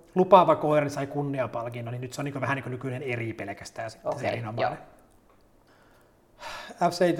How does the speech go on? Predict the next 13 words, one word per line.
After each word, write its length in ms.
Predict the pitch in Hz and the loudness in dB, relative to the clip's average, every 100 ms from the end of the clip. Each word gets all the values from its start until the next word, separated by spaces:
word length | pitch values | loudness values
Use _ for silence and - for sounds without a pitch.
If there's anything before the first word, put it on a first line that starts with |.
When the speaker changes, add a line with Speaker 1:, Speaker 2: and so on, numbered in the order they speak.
| 160 170 - | 2 0 -4
Speaker 1:
tai 160 | - 156 | 2 4
kansa-, 380 | 165 151 156 147 | 4 2 -2 -2
tai 200 | 151 151 | 2 6
eurooppalaisen 480 | 151 - 156 156 147 | 6 4 0 0 -4
kennelin 340 | 131 127 120 | -6 -6 -8
tämä 180 | 127 127 | -8 -8
unionin 460 | 113 113 110 120 - - _ _ _ _ _ _ _ _ | -8 -8 -8 -12 -16 -20 _ _ _ _ _ _ _ _
sääntöjä, 480 | - 110 117 110 110 | -10 -8 -8 -10 -8
niin 100 | 113 | -8
eikö 220 | 113 113 | -8 -6
vähän 240 | 107 113 | -4 -2
yhtenäistetty 680 | 104 - 117 110 - 117 - | -4 -8 -8 -6 -6 -10 -14
niitä 260 | 113 120 | -12 -10